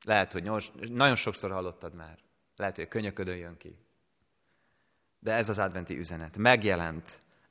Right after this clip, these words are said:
Isten üdvözítő kegyelme. Megjelent, azaz valóságos.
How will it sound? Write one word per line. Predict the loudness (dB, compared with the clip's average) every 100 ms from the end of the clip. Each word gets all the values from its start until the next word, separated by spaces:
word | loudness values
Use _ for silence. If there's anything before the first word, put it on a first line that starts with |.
| _
Isten | 2 2 0 -2 -2 -6 -12 -20 _ _ _
üdvözítő | -6 -4 -4 -6 -8 -10 -14 -14 -16 _ _ _
kegyelme. | -14 -12 -12 -14 -16 -20 -20 _ _ _ _ _ _ _ _ _ _ _ _ _ -20 -20 -20 -2
Megjelent, | 8 10 12 12 12 12
azaz | 4 4 8
valóságos. | 10 10 6 0 -2 -4 -8 -10 -12